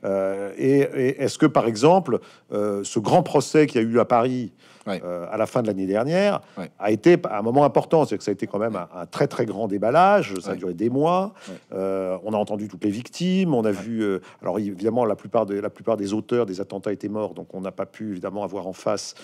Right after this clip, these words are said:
Speaker 1: euh, les auteurs directement, mais, euh, en tout cas, euh, la mécanique des attentats a été, euh, a été méticuleusement, euh, donc, euh, montrée, hein,
Speaker 2: Ouais.
Speaker 1: donc c'était un, un
Speaker 2: Ouais.
Speaker 1: procès quand même assez extraordinaire.
Speaker 2: Ouais.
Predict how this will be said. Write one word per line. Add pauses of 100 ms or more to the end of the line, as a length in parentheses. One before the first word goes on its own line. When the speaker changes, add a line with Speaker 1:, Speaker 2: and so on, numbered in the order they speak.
(360)
Speaker 1:
euh,
les
auteurs
directement,
mais,
euh,
en
tout
cas, (360)
euh,
la
mécanique
des
attentats
a
été,
euh, (260)
a
été
méticuleusement,
euh,
donc,
euh, (480)
montrée,
hein,
Speaker 2:
Ouais.
Speaker 1:
donc
c'était
un,
un
Speaker 2:
Ouais.
Speaker 1:
procès
quand
même
assez
extraordinaire. (100)
Speaker 2:
Ouais.